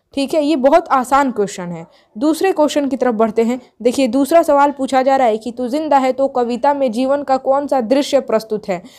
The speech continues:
ऑप्शन ए में है गहरे जीवन के राग का, बी में है उत्साह का, सी में है गहरे जीवन के राग एवं उत्साह का और डी में है इनमें से कोई नहीं। तो इसका सही जवाब, जी हाँ बिल्कुल, option number C is the correct answer, गहरे जीवन के राग एवं उत्साह का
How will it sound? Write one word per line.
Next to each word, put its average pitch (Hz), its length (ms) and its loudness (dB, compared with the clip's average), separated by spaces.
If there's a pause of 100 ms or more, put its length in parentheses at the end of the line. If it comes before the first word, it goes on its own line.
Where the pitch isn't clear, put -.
(140)
ऑप्शन 294 340 2
ए 277 140 0
में 285 140 -2
है 269 140 0
गहरे 247 340 2
जीवन 254 340 0
के 240 120 2
राग 233 260 2
का, 254 200 0 (260)
बी 269 160 0
में 277 120 0
है 277 80 2
उत्साह 247 420 0
का, 262 200 2 (160)
सी 311 180 -4
में 302 120 0
है 277 80 2
गहरे 262 300 4
जीवन 254 280 0
के 240 120 0
राग 240 220 2
एवं 233 220 0
उत्साह 247 360 -2
का 247 180 0
और 226 100 2
डी 254 180 0
में 247 120 0
है 233 120 0
इनमें 220 260 0
से 220 180 -2
कोई 214 240 2
नहीं। 185 220 -4 (280)
तो 240 40 -6
इसका 240 280 -2
सही 247 220 0
जवाब, 294 360 2 (320)
जी 196 160 -4
हाँ 180 240 -4
बिल्कुल, 214 360 0 (300)
option 247 320 2
number 254 220 0
C 277 260 -2
is 220 120 -2
the 233 100 2
correct 233 320 0
answer, 247 280 0 (200)
गहरे 240 300 4
जीवन 240 320 -2
के 226 140 0
राग 233 260 2
एवं 220 280 -2
उत्साह 208 460 -4
का 165 220 -10